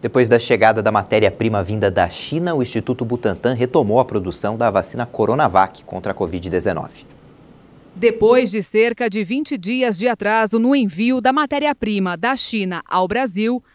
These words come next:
Speaker 2: as novas doses da vacina contra o coronavírus voltaram a ser produzidas a partir dos mais de três mil litros do insumo farmacêutico ativo, o ifa. Com a retomada da produção,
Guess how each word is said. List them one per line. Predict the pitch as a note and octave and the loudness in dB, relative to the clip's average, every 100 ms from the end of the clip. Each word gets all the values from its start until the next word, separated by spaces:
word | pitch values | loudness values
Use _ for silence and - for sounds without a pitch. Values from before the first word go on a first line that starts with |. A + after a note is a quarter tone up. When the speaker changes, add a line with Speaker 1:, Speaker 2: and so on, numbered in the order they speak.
| _ | _
Speaker 2:
as | A3 G#3+ | -4 0
novas | B3 B3+ B3 | 0 2 0
doses | F#3 A3+ A#3+ G#3 G#3+ | 2 0 0 -2 -4
da | G3 B3 | -2 0
vacina | C4+ G#3 - A#3+ B3+ | 0 -2 -4 0 -2
contra | - A3 C4 D4+ D4 | 0 0 0 2 2
o | C4+ | 4
coronavírus | C#4+ D4 D4 A3 G#3+ A3+ B3 A#3+ - | 4 4 2 0 0 0 0 -4 -6
voltaram | F#3+ C4 G#3+ A3+ B3 C#4+ C#4 | 2 2 4 2 2 4 2
a | A3+ | 2
ser | G#3+ G3 | 0 -2
produzidas | G#3+ A3 C4+ F3 G#3+ G#3 A3 - _ _ | -2 -2 -2 -2 -2 0 -2 -2 _ _
a | A3 | -2
partir | A3 A#3+ A3 B3 A3+ | 2 2 2 0 0
dos | A3 G3+ | -2 -2
mais | A3 A#3 A#3 | 0 2 0
de | G3 G#3+ | 0 -2
três | - A#3 A3 | 4 4 6
mil | A3 C4 | 6 6
litros | C#4 A3+ D4 D4+ D4 G3+ | 6 4 2 4 2 2
do | C4 | 2
insumo | C4 - A#3+ A#3+ A#3 | 2 2 0 2 2
farmacêutico | F3 C#4 C#4+ B3+ - G3 - B3+ | 0 0 0 -2 -2 -2 0 -2
ativo, | B3 - A3+ G3 E3+ - - | -2 0 0 0 -4 -6 -2
o | A#3+ | 0
ifa. | A#3+ A#3 - F3+ - _ | 2 0 -2 -6 -6 _
Com | - A3 A#3+ | 2 4 4
a | |
retomada | A#3+ B3 B3+ G#3+ B3 B3+ | 2 2 2 2 2 2
da | A#3 | 0
produção, | G#3+ G#3 A#3+ - A3 A3+ | 2 0 0 0 0 2